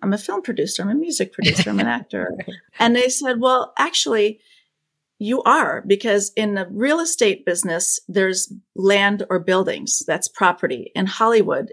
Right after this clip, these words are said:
Speaker 1: it's property that's a script, and that is called, you know, property.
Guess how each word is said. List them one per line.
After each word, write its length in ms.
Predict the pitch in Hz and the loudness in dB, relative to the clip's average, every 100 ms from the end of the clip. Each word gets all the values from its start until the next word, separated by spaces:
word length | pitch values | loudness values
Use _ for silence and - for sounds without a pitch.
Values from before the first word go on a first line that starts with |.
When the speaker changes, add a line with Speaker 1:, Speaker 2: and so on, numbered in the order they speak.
| - | -2
Speaker 1:
it's 280 | 170 - - | -2 -2 -8
property 480 | - 180 185 190 | -4 -4 0 -2
that's 240 | - 165 - | 0 -2 -2
a 20 | |
script, 420 | - - 180 - | -2 0 0 -2
and 120 | - | -4
that 120 | 165 165 | 0 2
is 340 | 165 165 - | 2 0 -2
called, 240 | - 165 165 | 0 -2 0
you 120 | 175 | -2
know, 100 | 147 | -4
property. 540 | - 208 214 - - | -4 -4 -2 -4 -6